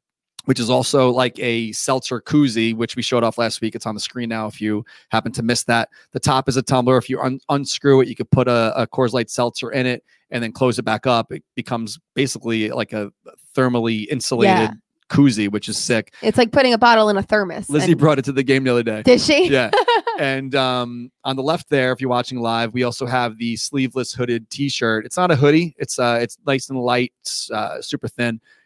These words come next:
Speaker 1: And, um, great for this time of year. So share the show right now if you wanna be bu-,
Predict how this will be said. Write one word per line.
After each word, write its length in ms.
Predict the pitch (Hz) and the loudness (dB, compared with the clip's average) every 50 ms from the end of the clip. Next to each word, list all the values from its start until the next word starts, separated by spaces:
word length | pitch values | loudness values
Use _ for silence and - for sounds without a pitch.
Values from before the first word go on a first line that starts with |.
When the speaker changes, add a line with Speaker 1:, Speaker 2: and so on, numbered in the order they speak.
| _ - | _ -10
Speaker 1:
And, 280 | 120 120 117 113 101 | -6 -4 -4 -2 0
um, 500 | 107 107 107 107 107 104 104 107 107 - - _ _ - - - _ _ | 0 2 2 2 2 2 0 -2 -4 -10 -12 _ _ -16 -16 -16 _ _
great 280 | - - 135 123 120 - | -6 -2 0 0 0 -2
for 280 | - - 123 117 117 110 | -4 0 2 2 2 2
this 180 | 107 117 110 - | 0 -2 -4 -2
time 180 | - 117 107 110 | -2 -2 -2 -2
of 60 | 107 | 0
year. 180 | 120 123 113 | 0 0 0
So 260 | 107 - - 120 117 104 | 0 2 2 2 2 2
share 260 | - - 147 147 156 | 2 2 2 4 4
the 60 | 165 | 4
show 180 | 143 - 185 165 | 2 4 4 4
right 180 | 156 151 143 135 | 4 4 2 2
now 200 | 139 139 135 135 | 2 2 2 2
if 100 | - - | 0 0
you 80 | 139 | 0
wanna 220 | 123 127 127 127 123 | 0 2 0 0 -2
be 200 | - - 131 127 | -2 -2 -4 -2
bu-, 220 | 117 123 139 135 | 0 0 -2 -2